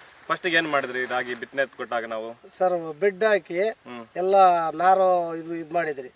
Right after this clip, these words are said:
Speaker 1: ಆ, ಬೆಡ್ ಅಲ್ಲಿ ನರ್ಸರಿ ಮಾಡಿದ್ರಿ?
Speaker 2: ನರ್ಸರಿ, ನರ್ಸರಿಯಲ್ಲಿ ಇದು ಮಾಡಿದ್ರಿ.
Speaker 1: ಆ, ನರ್ಸರಿ ಮಾಡಕ್ ಮುಂಚೆ ನೀವು ಬೀ-, ಬೀಜೋಪಚಾರ ಏನಾದ್ರು ಮಾಡಿದ್ರಾ?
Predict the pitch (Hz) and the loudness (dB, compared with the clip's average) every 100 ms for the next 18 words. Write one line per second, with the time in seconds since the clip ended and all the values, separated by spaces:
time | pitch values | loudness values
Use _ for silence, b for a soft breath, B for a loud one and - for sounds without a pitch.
0 | _ - 120 120 127 131 143 139 135 170 | _ -12 -10 -4 -4 2 2 2 -2 -2
1 | 156 135 190 220 233 202 202 202 208 196 | 0 2 4 4 2 2 2 2 2 2
2 | 208 220 196 175 175 160 143 151 131 131 | 2 2 0 0 0 -2 -6 -6 -4 -2
3 | 143 170 175 165 156 156 151 170 156 147 | -4 0 2 2 0 -4 -6 -4 -2 -2
4 | 127 151 139 156 160 156 143 135 127 127 | -4 -6 -4 -2 -2 0 0 0 -2 -4
5 | 120 120 | -4 -2